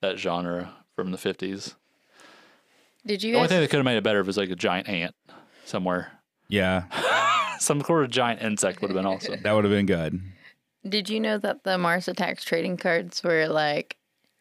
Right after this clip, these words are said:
Speaker 2: there was such a huge outcry from parents. They were mar-, they were pulled from the shelves, like, after a couple of months.
Speaker 1: Yeah.
Speaker 3: I didn't, but that doesn't surprise me.
Speaker 2: Like,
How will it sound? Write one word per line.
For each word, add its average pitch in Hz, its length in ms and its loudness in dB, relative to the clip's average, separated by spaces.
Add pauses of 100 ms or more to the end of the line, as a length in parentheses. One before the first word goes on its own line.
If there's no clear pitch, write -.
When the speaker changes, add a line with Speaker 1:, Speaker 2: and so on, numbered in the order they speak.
(220)
Speaker 2:
there 180 160 2
was 175 120 2
such - 460 0
a 175 120 2
huge 175 380 -2
outcry 175 360 0
from 170 200 -4
parents. 175 440 -2
They 175 140 -2
were 170 180 2
mar-, 160 300 0
they 185 140 -2
were 175 120 0
pulled 170 260 -4
from 165 160 -6
the 175 80 0
shelves, 165 420 -2
like, 175 160 0
after 175 240 -4
a 170 60 -2
couple - 280 -6
of 180 80 -2
months. - 460 -4 (160)
Speaker 1:
Yeah. 87 220 -6
Speaker 3:
I 110 100 2
didn't, 98 380 2
but 95 100 2
that 107 100 2
doesn't 98 300 0
surprise 95 480 0
me. 196 80 -4
Speaker 2:
Like, 190 420 0